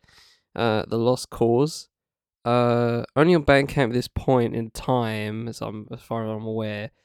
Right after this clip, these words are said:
but a very, very solid piece of work. I really enjoyed it. Um, yeah, it kind of,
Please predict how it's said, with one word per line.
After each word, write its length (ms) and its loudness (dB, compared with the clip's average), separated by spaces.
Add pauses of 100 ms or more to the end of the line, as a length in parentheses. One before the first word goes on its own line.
(320)
but 280 6
a 80 0
very, 480 4
very 400 0
solid 460 -2
piece 200 -8
of 60 -6
work. 320 -6
I 60 -2
really 320 -2
enjoyed 360 -8
it. 140 -8 (100)
Um, 460 -4 (580)
yeah, 200 4 (100)
it 240 0
kind 300 4
of, 340 0